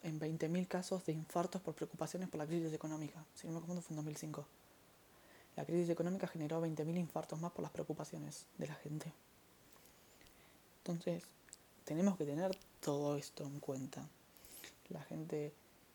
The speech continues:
que tiene depresión, la gente que no sale de la casa, la gente que está con ansiedad,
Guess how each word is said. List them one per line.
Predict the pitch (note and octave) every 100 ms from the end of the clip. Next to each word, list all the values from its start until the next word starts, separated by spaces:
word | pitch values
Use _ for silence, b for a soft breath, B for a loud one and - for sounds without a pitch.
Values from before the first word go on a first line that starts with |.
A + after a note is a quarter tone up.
| - - - - - - -
que | -
tiene | C#3+ D3
depresión, | C#3 C#3+ C#3+ - D3+ D3 D3 D3+ - - - -
la | D#3
gente | C#3 D3 D3 D3+ C#3+ - -
que | D#3
no | C#3 C#3+
sale | - D3 D3 C3+
de | C3
la | B2+
casa, | C#3 C#3+ - D#3 D#3 - - - - - - - - - - - - -
la | C#3+
gente | - E3+ F3
que |
está | C#3+ D3+
con | D#3+
ansiedad, | C3+ - C#3+ C#3+ D3+ D3